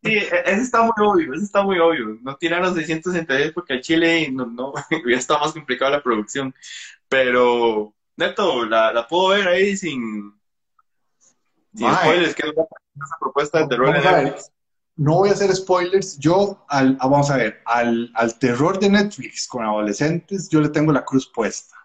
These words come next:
Speaker 2: Lo veo y, y, y, o sea, lo veo con adecuación. Es como lo que estoy haciendo con la Copa Oro, ¿verdad? La veo, pero uno dice, "Bueno, esto no es lo bueno", pero, pero la veo.
Speaker 1: Mae, por
Speaker 2: Mae.
Speaker 1: cierto, ¿cuánto quedó la serie?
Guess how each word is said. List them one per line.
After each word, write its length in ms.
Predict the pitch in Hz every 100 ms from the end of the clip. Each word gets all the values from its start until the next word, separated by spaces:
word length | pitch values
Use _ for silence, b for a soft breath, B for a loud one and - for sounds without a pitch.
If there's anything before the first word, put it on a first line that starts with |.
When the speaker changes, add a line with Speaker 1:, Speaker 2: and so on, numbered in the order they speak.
| _
Speaker 2:
Lo 160 | 98 101
veo 480 | 123 147 151 151 _ _ _ _ _ _ _ -
y, 180 | 123 127
y, 420 | 123 127 135 117
y, 40 |
o 80 | 113
sea, 300 | 143 135 117 -
lo 180 | 143 147
veo 200 | 185 -
con 160 | 226 180
adecuación. 680 | 143 - - 113 113 98 _ _ _ _ _ _ _ _ _ -
Es 100 | 190
como 160 | 247
lo 80 | 208
que 60 | 165
estoy 160 | 185
haciendo 280 | 208 233 226
con 120 | 202
la 120 | 139 -
Copa 260 | 196 190
Oro, 340 | 147 139 131 -
¿verdad? 320 | 104 131 127 - _ -
La 200 | 135 143
veo, 300 | 202 269 277
pero 160 | 220 214
uno 120 | 214
dice, 240 | 220 196 165
"Bueno, 180 | 175
esto 180 | 170 214
no 100 | 208
es 60 | 202
lo 120 | 196
bueno", 360 | 190 208 233 233
pero, 240 | 147 131 -
pero 200 | 110 107
la 160 | 95 104
veo. 160 | 110 _ _ _ _ _ _ _ _ _ - _ _ _ _ -
Speaker 1:
Mae, 140 | 156
por 100 | 233
Speaker 2:
Mae. 100 | 156
Speaker 1:
cierto, 240 | 156 160
¿cuánto 240 | 131 131 165
quedó 140 | 147
la 140 | 156 151
serie? 240 | 170 175